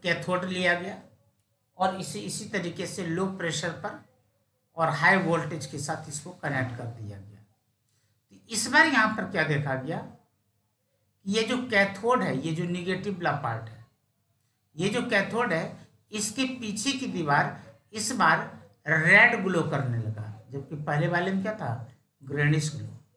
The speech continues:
और इसमें क्या ग्लो किया? red glow किया। और इस बार cathode के पीछे दिखाई पड़ रहा था, जबकि पहले वाले में anode के पीछे दिखाई पड़ रहा था।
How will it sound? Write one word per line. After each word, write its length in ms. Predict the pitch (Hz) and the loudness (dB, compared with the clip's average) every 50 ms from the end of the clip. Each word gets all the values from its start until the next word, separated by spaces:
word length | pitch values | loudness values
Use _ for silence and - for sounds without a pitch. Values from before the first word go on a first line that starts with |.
| _ _ _ _ _ _ _ _ - | _ _ _ _ _ _ _ _ -10
और 120 | 147 147 143 | -6 -4 -4
इसमें 360 | 143 143 160 170 170 156 - | -4 -4 -4 -4 -6 -4 -4
क्या 120 | 180 180 175 - - - - _ _ 147 | -2 -2 -2 -4 -8 -14 -20 _ _ -4
ग्लो 160 | 151 165 170 156 151 | -2 -2 -2 -2 -4
किया? 160 | - 202 226 226 - - _ _ _ _ _ 135 | -6 -6 -8 -8 -12 -16 _ _ _ _ _ -6
red 340 | 135 135 139 139 135 139 135 123 | -2 0 0 0 0 -2 -4 -6
glow 160 | 123 117 113 | -6 -6 -6
किया। 280 | 107 107 - - - - _ _ _ _ _ _ _ _ _ _ _ _ _ _ _ _ _ _ _ _ _ - | -6 -8 -10 -14 -18 -20 _ _ _ _ _ _ _ _ _ _ _ _ _ _ _ _ _ _ _ _ _ 4
और 300 | 214 220 220 220 220 214 | 6 6 6 4 0 -4
इस 160 | 214 190 - | -6 -4 0
बार 260 | 220 247 254 269 262 - - - - - _ - | 4 6 6 6 6 2 -4 -12 -18 -18 _ 2
cathode 420 | 220 214 220 214 220 262 262 254 | 4 4 4 4 2 0 0 2
के 80 | - 311 - - | 0 -2 -2 -2
पीछे 220 | - 254 254 247 | -4 -4 -2 -2
दिखाई 400 | - 240 208 - 202 196 190 190 | -2 -4 -2 0 2 2 2 2
पड़ 140 | 190 180 165 | 0 0 0
रहा 240 | 147 135 127 117 117 | 2 2 0 0 0
था, 280 | 117 - - 110 104 - - _ _ _ _ _ _ _ - | -2 -6 -10 -12 -14 -14 -18 _ _ _ _ _ _ _ -6
जबकि 200 | 156 147 147 147 147 | -4 -2 -2 -2 -4
पहले 340 | 143 - 165 160 185 214 226 | 0 2 4 6 6 6 8
वाले 260 | 220 196 180 175 175 | 8 8 8 6 4
में 320 | 170 190 247 262 254 - - - - _ - | 4 2 0 -2 -4 -6 -12 -16 -20 _ -4
anode 360 | 175 175 180 214 262 254 254 | -2 0 2 4 4 2 2
के 80 | 254 247 | 2 0
पीछे 260 | - 247 202 - 208 | -2 -4 -4 -4 -4
दिखाई 360 | 185 160 156 151 156 135 127 | -4 -4 -4 -4 -2 -2 -2
पड़ 160 | 113 120 127 117 | -4 -4 -4 -4
रहा 140 | 107 104 | -4 -6
था। 180 | 104 - - | -6 -8 -12